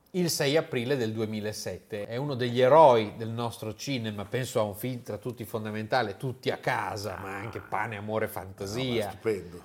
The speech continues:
Speaker 1: Ehm, insieme a Dino Risi, a Luciano Emmer, a Renato Castellani, a Luchino Visconti.
Speaker 2: Questo gruppo di giovani cosa fa?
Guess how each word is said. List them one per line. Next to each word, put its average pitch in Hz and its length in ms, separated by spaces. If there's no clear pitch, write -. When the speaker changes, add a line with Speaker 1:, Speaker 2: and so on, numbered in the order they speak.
Speaker 1:
Ehm, 113 1120
insieme 131 720
a 123 320
Dino 117 300
Risi, 120 880
a - 60
Luciano 120 440
Emmer, 127 640
a 117 100
Renato 120 380
Castellani, 120 720
a - 20
Luchino 113 320
Visconti. 110 960
Speaker 2:
Questo 143 300
gruppo 147 320
di 147 140
giovani 175 500
cosa 135 260
fa? 85 340